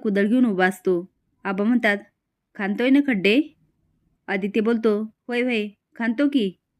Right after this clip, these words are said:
इकडे पारू मात्र छान स्वयंपाक करते. मंदताई म्हणते, "आबांना जेवण आवडलं नाही ना, तर तुला काय कामावर ठेवत नाही."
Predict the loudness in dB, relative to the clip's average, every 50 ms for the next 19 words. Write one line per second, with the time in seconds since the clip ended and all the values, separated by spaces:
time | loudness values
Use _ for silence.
0 | _ _ _ _ _ _ _ _ _ _ _ -8 -4 -4 -4 -2 0 0 0 0
1 | 0 -2 -4 -2 -4 -4 -4 -4 -6 -10 -18 _ _ _ _ _ -8 -4 -4 -4
2 | -2 -2 -4 -4 -4 -6 -6 -2 -4 -4 -4 -4 -6 -6 -6 -8 -10 _ _ _
3 | _ _ _ _ _ -8 -6 -6 -6 -4 -2 -2 0 2 2 2 2 0 0 -2
4 | -2 -4 -10 _ _ _ _ _ _ _ _ _ -14 -10 -8 -4 -2 -2 -2 -2
5 | -2 -2 0 0 0 2 2 2 0 2 2 2 0 2 2 2 2 0 -2 -4
6 | -6 -12 _ _ _ _ _ _ _ _ _ _ _ _ -14 -12 -6 -4 -4 -4
7 | -2 -2 -4 -4 -2 -2 0 0 0 -2 0 0 0 2 2 2 0 0 0 0
8 | 0 -2